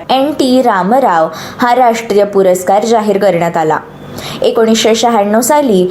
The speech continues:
स्वदेशात बनवलेली कामिनी ही तीस मेगावॉट क्षमतेची अणुभट्टी कल्पकम येथे कार्यान्वित करण्यात आली.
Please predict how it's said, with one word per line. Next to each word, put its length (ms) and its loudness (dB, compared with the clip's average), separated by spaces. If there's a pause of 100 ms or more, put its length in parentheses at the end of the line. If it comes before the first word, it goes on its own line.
(180)
स्वदेशात 600 2
बनवलेली 680 2
कामिनी 720 0 (300)
ही 140 4 (140)
तीस 280 0
मेगावॉट 540 0 (120)
क्षमतेची 800 0
अणुभट्टी 680 0 (340)
कल्पकम 720 0 (240)
येथे 380 0
कार्यान्वित 840 0
करण्यात 400 0
आली. 240 -2